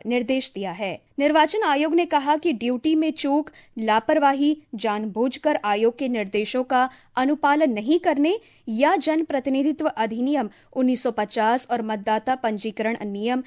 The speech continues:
उन्नीस सौ साठ के प्रावधानों के उल्लंघन के मामलों में निलंबन सहित कड़ी कार्रवाई होगी।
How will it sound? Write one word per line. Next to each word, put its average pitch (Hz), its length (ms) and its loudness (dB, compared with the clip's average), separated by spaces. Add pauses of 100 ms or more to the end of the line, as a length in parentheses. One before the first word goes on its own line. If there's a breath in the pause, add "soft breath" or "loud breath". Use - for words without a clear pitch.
(180 loud breath)
उन्नीस 226 300 -2
सौ 233 100 -2
साठ 220 360 -4
के 240 140 -2
प्रावधानों 202 640 -4
के 240 120 -10
उल्लंघन 208 500 -6
के 254 160 -6
मामलों 208 380 -4
में 269 200 -4 (320 loud breath)
निलंबन 277 500 2
सहित 320 400 -4 (300 soft breath)
कड़ी 294 260 2
कार्रवाई 214 640 -2
होगी। 190 360 -6